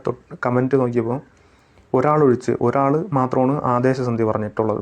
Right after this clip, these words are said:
ബാക്കി എല്ലാവരും ദ്വിത്വസന്ധി എന്നാണ് പറഞ്ഞിരിക്കുന്നത്. അപ്പം അത് ആദേശസന്ധിയാണ് കേട്ടോ, കാരണം പഴം പ്ലസ് കുലയാണ്. പഴക്കുല എന്ന് എഴുതുമ്പോൾ പഴം പ്ലസ് കുലയാണ് പഴക്കുല. അതിൽ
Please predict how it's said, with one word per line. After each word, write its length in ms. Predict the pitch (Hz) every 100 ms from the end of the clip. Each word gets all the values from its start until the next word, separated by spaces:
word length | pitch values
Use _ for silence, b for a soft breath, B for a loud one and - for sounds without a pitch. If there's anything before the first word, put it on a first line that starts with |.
| 117
ബാക്കി 240 | 120 127 143
എല്ലാവരും 280 | 127 131 131
ദ്വിത്വസന്ധി 440 | 117 - 127 123 120
എന്നാണ് 160 | 113 110
പറഞ്ഞിരിക്കുന്നത്. 460 | 110 107 110 107 - _ b b b b b
അപ്പം 200 | - 143 139
അത് 80 | 135 127
ആദേശസന്ധിയാണ് 680 | 135 156 160 147 123 110 107
കേട്ടോ, 180 | 110 101 113 -
കാരണം 240 | 113 127 131 127
പഴം 280 | 120 135 156 - _
പ്ലസ് 220 | 143 139 -
കുലയാണ്. 320 | 127 113 101 - -
പഴക്കുല 420 | 113 123 - 135 135
എന്ന് 120 | 135
എഴുതുമ്പോൾ 260 | 127 127 147 123
പഴം 260 | 117 135 147
പ്ലസ് 200 | 135 -
കുലയാണ് 280 | 123 123 120 143
പഴക്കുല. 340 | 127 127 120 101 - b b b b b b b 117
അതിൽ 140 | 123